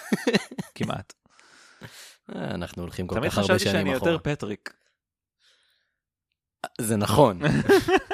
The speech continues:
Speaker 2: <laughs>
Speaker 1: זה נכון. זה מאוד
Speaker 2: כן.
Speaker 1: נכון אפילו.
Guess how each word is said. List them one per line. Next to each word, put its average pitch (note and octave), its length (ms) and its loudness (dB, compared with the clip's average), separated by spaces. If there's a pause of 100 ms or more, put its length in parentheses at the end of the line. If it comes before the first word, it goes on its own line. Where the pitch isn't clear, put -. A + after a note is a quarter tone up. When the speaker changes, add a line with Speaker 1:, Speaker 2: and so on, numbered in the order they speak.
(180)
Speaker 2:
<laughs> - 960 -8
Speaker 1:
זה A2 200 -4
נכון. G2 480 0 (160)
זה A2+ 120 -2
מאוד B2 280 8
Speaker 2:
כן. D3 60 4
Speaker 1:
נכון A#2+ 300 0
אפילו. G2 400 -10